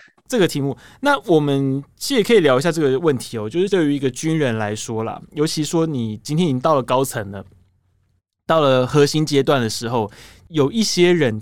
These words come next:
跟你的接触，你都要特别的小心，对不对？因为这时候我们开始进行保防剧时间，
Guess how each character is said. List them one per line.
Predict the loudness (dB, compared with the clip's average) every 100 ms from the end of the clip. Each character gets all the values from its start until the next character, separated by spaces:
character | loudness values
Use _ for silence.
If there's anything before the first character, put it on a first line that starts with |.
| 0
跟 | 0
你 | 0 -2
的 | -6
接 | -2 0 0
触， | -2 -6
你 | -2
都 | -2
要 |
特 | 2 0
别 | 0
的 | -4
小 | -6 -8
心， | -8 -6 -6
对 |
不 | -8
对？ | -8
因 | -4
为 | -2
这 | 2
时 | 2
候 |
我 | 2
们 | 0
开 | -2
始 | -4 -8
进 | -4 -4
行 | -4 -4
保 | -2 2 2
防 | 2 0
剧 | 0 0 0
时 | 0 -2
间， | 2 0